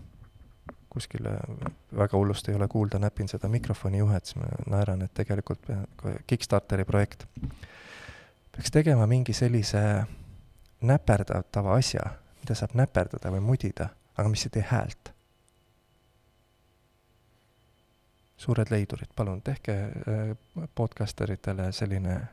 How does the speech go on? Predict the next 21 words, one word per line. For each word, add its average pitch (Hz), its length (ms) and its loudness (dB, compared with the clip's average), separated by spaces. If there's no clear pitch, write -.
näperdatav - 680 0
asi, 127 200 0
mis 104 260 -2
ei 101 200 -2
tee 107 320 -2
häält. - 360 -8
Mikrofoni 104 480 0
juhtme 101 360 0
näperdamine, 117 560 -2
ma 98 120 -2
ise 98 160 -6
kuulen 98 280 -2
oma 95 160 -6
klappides - 480 -10
seda - 160 -12
praegu. 123 240 -12
Kas - 160 0
seda 151 200 6
on 127 80 4
vaja 139 280 8
kellegile? 104 540 -4